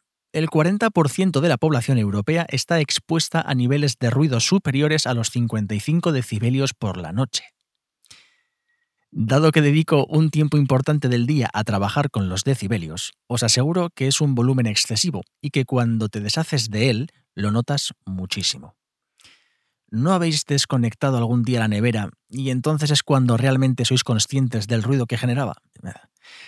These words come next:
Pues eso mismo. Los expertos señalan que para descansar bien, el ruido ambiental no debería superar los treinta decibelios. Y si queréis saber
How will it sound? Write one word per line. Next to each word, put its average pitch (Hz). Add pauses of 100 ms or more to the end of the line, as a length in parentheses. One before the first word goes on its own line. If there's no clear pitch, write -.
(260)
Pues 113
eso 95
mismo. 73 (800)
Los 139
expertos 160
señalan 139
que 139
para 120
descansar 131
bien, 110
el 131
ruido 185
ambiental 123
no 165
debería 143
superar 113
los 95
treinta 131
decibelios. 90 (400)
Y 120
si -
queréis 143
saber 143